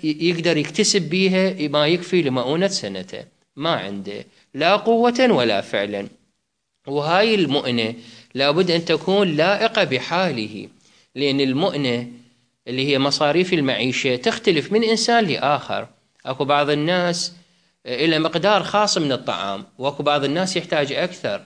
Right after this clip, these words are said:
وهذا يختلف ب-، باختلاف الخصوصيات والشأنية. عدد أفراد عائلته أكبر، مصاريف الغذاء مالته أكثر.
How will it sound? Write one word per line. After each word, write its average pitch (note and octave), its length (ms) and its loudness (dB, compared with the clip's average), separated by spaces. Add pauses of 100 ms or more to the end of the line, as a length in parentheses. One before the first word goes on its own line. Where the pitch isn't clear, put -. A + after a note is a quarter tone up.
وهذا D3+ 320 0
يختلف F#3+ 520 0
ب-، D#3 120 -2 (280)
باختلاف D#3+ 420 0
الخصوصيات F3 680 0
والشأنية. B2 720 -2 (240)
عدد C3 280 -2
أفراد C#3+ 460 -2
عائلته C#3+ 540 0
أكبر، F3 560 0 (280)
مصاريف C3 480 -2
الغذاء B2+ 420 0
مالته E3 440 -2
أكثر. E3+ 560 -2